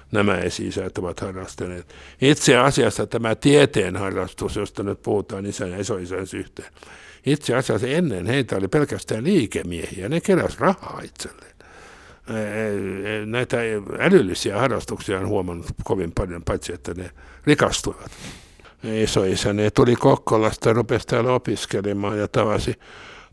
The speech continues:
tut-, sen aikaisen kehittyvän Suomen n-,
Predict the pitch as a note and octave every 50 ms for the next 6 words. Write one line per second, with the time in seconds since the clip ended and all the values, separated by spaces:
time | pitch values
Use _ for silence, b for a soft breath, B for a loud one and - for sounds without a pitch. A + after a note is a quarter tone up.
0 | _ - B2 A2+ - - _ _ - - B2+ A2+ A2 A2 A2+ G#2+ A2 G#2+ - G#2+
1 | G#2+ G2+ - A#2+ A2+ A2 - B2+ A2+ A#2 G#2+ - - - - A2 G#2+ G#2+ G#2+ G#2
2 | G#2 G2+ A2 G#2+ A2 - - - - - A#2 G#2+ G#2 G#2 A2 G#2+ G#2 G2+ G2 F#2
3 | - - - - B B B B B B B B B B B B B G#2+ G#2+ A2
4 | G#2+